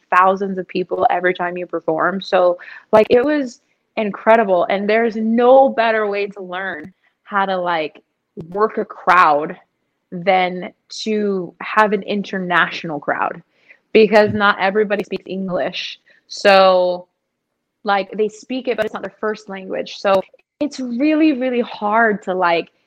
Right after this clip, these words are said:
get an audience on your side, especially 'cause they're not paying there to see you. So when you're gonna see Carrie Underwood, like, people are paying, you know, hundreds of dollars to go see Carrie Underwood. So, like, they're there for the journey.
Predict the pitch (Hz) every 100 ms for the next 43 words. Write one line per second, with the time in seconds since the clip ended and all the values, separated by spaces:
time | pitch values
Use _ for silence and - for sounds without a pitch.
0 | _ - 170 226 - 214 - 185 202 208
1 | 185 185 185 180 175 226 247 202 175 180
2 | 185 233 392 440 - 240 240 233 202 208
3 | 254 202 165 160 - 233 156 170 - 185
4 | - - - 359 262 233 196 - 185 180
5 | 294 190 165 160 165 170 - _ _ _
6 | _ _ _ 339 339 294 269 226 269 285
7 | 226 208 196 202 185 - - - 233 208
8 | 190 196 240 180 175 185 - 190 180 185
9 | - 165 165 180 294 311 180 170 175 -
10 | 240 226 233 214 370 330 247 277 277 226
11 | 190 185 285 294 170